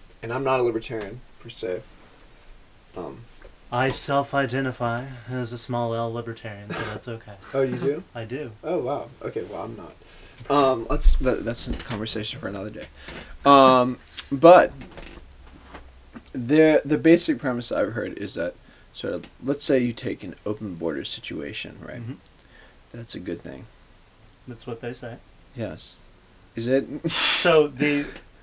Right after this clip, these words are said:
Speaker 2: the most, uh, what is this? The grossest way I've ever heard that put is if you take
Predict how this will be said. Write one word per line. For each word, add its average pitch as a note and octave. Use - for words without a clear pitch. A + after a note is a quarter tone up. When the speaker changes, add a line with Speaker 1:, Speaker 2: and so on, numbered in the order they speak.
Speaker 2:
the C3+
most, D#3
uh, B2
what B2
is A2+
this? A2
The A#2
grossest A#2
way C3
I've C3
ever B2+
heard C3
that B2+
put A#2+
is A2+
if D3
you B2+
take D3